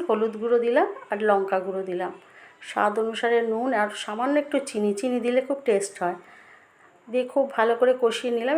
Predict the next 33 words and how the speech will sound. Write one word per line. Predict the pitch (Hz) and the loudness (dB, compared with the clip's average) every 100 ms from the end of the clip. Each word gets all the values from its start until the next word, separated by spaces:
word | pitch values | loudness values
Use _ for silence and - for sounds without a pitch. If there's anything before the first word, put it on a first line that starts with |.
| 269 | 4
এবার | 220 | 2
আমি | 220 254 | 0 4
গরম | 220 202 202 | 6 6 4
মশলা | 185 180 190 | 0 -2 -4
দেবো, | 185 185 196 _ _ - - _ | -4 -10 -14 _ _ -20 -20 _
গরম | 214 214 220 | 0 0 0
মশলা | 214 233 226 | 0 0 0
গুঁড়ো | 226 233 | 0 2
দিয়ে | 240 | 2
আরেকবার | 214 220 233 | 2 0 -2
কষিয়ে | 233 220 - 214 | -2 -2 -2 0
নেবো। | 202 202 381 - - - - | 2 2 0 -6 -20 -20 -2
এবার | 254 240 | 0 6
জল | 202 175 190 | 6 6 4
দিয়ে | 185 175 | 0 0
দিলাম, | 180 180 151 - - - | -2 -4 -4 -6 -6 2
লোটে | 233 240 254 | 2 4 2
মাছের | 254 - | 2 2
একটু | 262 277 247 | 2 4 6
জল | 240 233 | 6 6
বেরিয়েছিল, | 240 247 240 240 359 | 2 0 0 2 4
ওটার | 269 220 - | 4 2 -4
সঙ্গে | 240 240 | -4 0
জল | 208 196 | 2 2
মিশিয়ে | 214 208 320 | 0 0 2
আমি | 320 202 | 0 0
দিয়ে | 175 170 | -2 -4
দিলাম। | 175 180 190 - _ _ _ - - _ | -6 -8 -10 -18 _ _ _ -20 -20 _
ফুটে | 254 254 254 | -6 -2 -2
উঠেছে, | 254 262 254 381 | 4 4 4 2
এবার | 311 240 | 2 2
মুইটাগুলো | 214 214 220 226 233 226 | 0 2 0 2 0 2
দিয়ে | 214 | 0